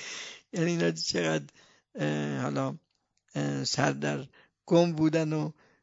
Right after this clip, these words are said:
اه، به این مسائل میپرداختند. بله. حالا، اه، روایات دیگری هست در رابطه با، اه،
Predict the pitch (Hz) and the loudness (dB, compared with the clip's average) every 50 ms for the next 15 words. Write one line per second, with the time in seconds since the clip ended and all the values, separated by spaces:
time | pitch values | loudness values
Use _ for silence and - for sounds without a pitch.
0 | _ _ - 208 175 151 156 151 143 143 143 147 - - - - - - - 135 | _ _ -10 -6 -4 -2 -2 -2 -2 -2 -4 -4 -6 -10 -12 -14 -14 -8 0 2
1 | 147 143 - 165 165 156 143 139 - - - 160 156 143 135 139 143 - _ _ | 2 2 2 2 2 2 0 0 0 0 -2 -2 -4 -4 -6 -8 -10 -14 _ _
2 | _ _ _ - 151 139 123 - 127 131 139 139 143 143 139 - - - - - | _ _ _ -4 -2 -2 0 0 -2 -2 -2 -2 -4 -4 -6 -6 -8 -8 -8 -8
3 | - - 170 147 - _ _ _ _ _ _ _ _ _ _ _ - 131 139 165 | -8 -8 -10 -12 -14 _ _ _ _ _ _ _ _ _ _ _ -8 -6 -6 -6
4 | 160 156 160 180 185 - _ _ _ _ _ - 165 160 170 165 151 - - _ | -6 -8 -10 -14 -16 -20 _ _ _ _ _ -2 2 4 4 4 2 0 -6 _
5 | _ - _ _ _ - - _ _ _ _ _ - 143 139 139 135 135 131 135 | _ -20 _ _ _ -20 -20 _ _ _ _ _ -4 -2 0 0 0 0 -2 -2
6 | 143 - 82 82 - - - - - - - - 160 - - - - - - - | -4 -6 -8 -10 -12 -16 -18 -20 -18 -16 -16 -16 -16 -16 -20 -20 -20 -20 -20 -20
7 | - - - _ _ _ - - - 180 185 180 180 180 180 180 156 165 160 151 | -20 -20 -20 _ _ _ -20 -4 2 4 6 6 8 6 6 6 4 2 0 0
8 | 156 143 160 156 151 151 139 127 147 170 180 185 - - - _ _ _ _ _ | 2 4 4 4 4 4 2 2 4 2 2 2 0 -4 -8 _ _ _ _ _
9 | _ _ _ - 147 147 143 143 143 139 139 131 120 139 151 160 147 143 135 139 | _ _ _ -2 0 0 2 2 0 0 0 -2 -2 -2 -2 0 0 0 0 0
10 | 160 - _ _ _ _ _ _ _ _ _ - 147 | 0 -4 _ _ _ _ _ _ _ _ _ -4 -2